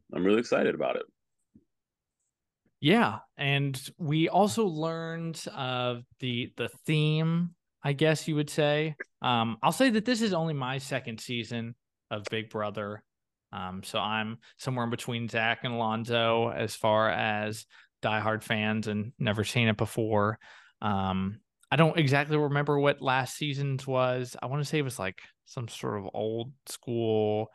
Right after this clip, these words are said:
Speaker 2: No, no, no, that's not what it was. It was, um, like a, like a music festival. Um, like
Speaker 1: B B Fest.
Speaker 2: B B Fest, yeah, and they, they did some plays on that with some of the challenges, like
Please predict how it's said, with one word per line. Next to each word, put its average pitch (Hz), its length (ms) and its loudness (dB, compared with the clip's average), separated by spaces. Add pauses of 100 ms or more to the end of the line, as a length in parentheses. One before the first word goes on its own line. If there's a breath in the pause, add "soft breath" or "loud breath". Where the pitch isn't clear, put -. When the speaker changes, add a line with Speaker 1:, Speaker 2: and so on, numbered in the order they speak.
Speaker 2:
No, 220 120 6
no, 240 80 4
no, 143 200 4
that's 226 160 2
not 123 80 -2
what 98 100 -4
it 92 40 -6
was. 101 160 -8 (200 loud breath)
It 165 120 4
was, 143 480 4
um, 117 400 0
like 110 180 -2
a, 107 420 0
like 101 180 -6
a 113 60 -4
music 123 360 0
festival. - 520 -8 (480)
Um, 107 460 -6 (480)
like - 60 -6
Speaker 1:
B 117 100 8
B 113 160 6
Fest. 90 640 0
Speaker 2:
B 156 80 6
B 156 120 4
Fest, - 800 -2
yeah, 98 320 -4
and 101 80 -8
they, 101 120 -6
they 104 200 -4
did 104 240 -6
some 101 160 -8
plays 101 380 -2
on 101 160 -4
that 101 280 -2
with 117 120 -4
some 117 180 -10
of 107 60 -8
the 110 80 -4
challenges, 104 760 -4
like 101 180 -4